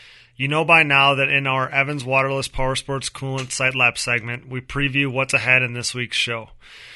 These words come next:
First, former A M A A T V Pro Rookie of the Year Tyler Hamrick rejoins the show to join me in covering all A T V M X topics of conversation,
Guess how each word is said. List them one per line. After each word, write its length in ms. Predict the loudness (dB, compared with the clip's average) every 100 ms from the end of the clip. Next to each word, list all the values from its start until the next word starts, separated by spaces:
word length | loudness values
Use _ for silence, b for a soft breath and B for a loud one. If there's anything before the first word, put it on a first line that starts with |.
| B B
First, 400 | -2 2 2 2
former 320 | 0 0 4
A 60 | 8
M 220 | 8 8
A 20 |
A 260 | 6 8 4
T 140 | 2
V 100 | -4
Pro 280 | -4 -2 -2
Rookie 400 | -2 -4 0 0
of 80 | 2
the 80 | 0
Year 200 | 0 0
Tyler 360 | 0 0 2
Hamrick 360 | 0 -2 -4 -4
rejoins 460 | -6 -4 -4 -4
the 80 | -4
show 340 | -2 -2 -2 -4
to 160 | -6
join 320 | -2 0 0
me 140 | 2 2
in 100 | 0
covering 380 | -2 -2 -4 -4
all 320 | 0 2 2
A 180 | 2 2
T 160 | 2 -2
V 180 | 0 0
M 140 | 2
X 200 | 0 0
topics 520 | 2 2 2 -2 -2
of 220 | -8 -8
conversation, 800 | -6 -4 -4 -2 0 0 -4 -8